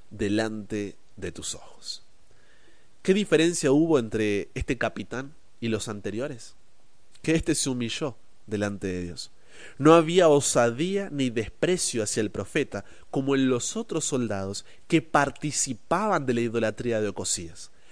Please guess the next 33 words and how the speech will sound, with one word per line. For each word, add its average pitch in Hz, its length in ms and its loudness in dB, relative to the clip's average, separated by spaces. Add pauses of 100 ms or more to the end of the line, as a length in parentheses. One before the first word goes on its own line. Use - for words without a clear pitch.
(220)
No 170 120 10
es 226 100 6
que 185 160 10
Dios 175 260 6
castigó 139 580 4
inocentes, 104 720 -2 (180)
sino 165 300 4
que 156 100 2
los 139 220 4
anteriores 135 540 2
pelotones 131 640 2
eran 170 180 2
igual 160 480 2
de 190 100 0
culpables 147 520 2
que 127 80 0
Ocosías, 104 580 -4 (240)
para 143 160 6
quien 143 220 -2
ya 202 100 -2
se 196 140 0
había 175 260 4
dicho 151 320 -4
que 135 140 -2
también 123 380 -2
moriría. 98 520 -4 (1040)
Finalmente 123 500 0
Elías, 110 600 -2
por 110 160 0
orden 123 260 0
de 98 140 -2
Dios, 107 340 -4 (220)
acompañó 120 720 -2